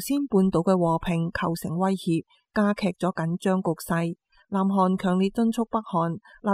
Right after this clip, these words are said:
即停止挑釁行為。南韓聯合參謀本部仲發出警告話，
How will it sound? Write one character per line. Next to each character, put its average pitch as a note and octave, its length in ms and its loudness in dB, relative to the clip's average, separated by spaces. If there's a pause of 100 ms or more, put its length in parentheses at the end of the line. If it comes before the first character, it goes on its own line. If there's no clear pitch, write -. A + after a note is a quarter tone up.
即 B3 80 4
停 F3 320 -2
止 F#3 260 0
挑 A3 220 -2
釁 F#3 280 2
行 E3+ 220 0
為。 D#3+ 320 0 (300)
南 G3 180 4
韓 G3 320 4
聯 G3 160 4
合 G#3 120 2
參 D4 280 -2
謀 E3+ 240 4
本 F3+ 220 2
部 F3+ 300 4
仲 F3 260 0
發 F3+ 180 -2
出 A3 140 -2
警 F3 240 -2
告 F#3 160 2
話， E3+ 240 4